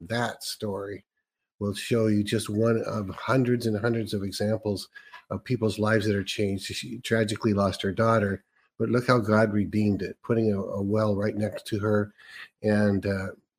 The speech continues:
God just redeemed it. I, I see, I don't know if it's a vision from the Lord or just in my mind's eye, but I see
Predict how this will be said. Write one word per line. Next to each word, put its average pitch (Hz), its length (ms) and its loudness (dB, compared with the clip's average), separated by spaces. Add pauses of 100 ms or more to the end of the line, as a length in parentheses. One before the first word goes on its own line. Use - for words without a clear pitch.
(300)
God 113 220 2
just 110 160 -2
redeemed 107 420 2
it. 104 100 2
I, 113 180 4
I 110 180 2
see, 127 600 4 (400)
I 123 100 4
don't 139 100 10
know 143 120 10
if 143 100 4
it's 127 140 4
a 117 40 4
vision 123 320 6
from 127 180 4
the 117 60 4
Lord 120 300 6
or 113 160 2
just 113 240 0
in 113 80 2
my 113 140 6
mind's 113 420 4
eye, 117 220 4
but 107 160 -2
I 104 80 0
see 110 400 -2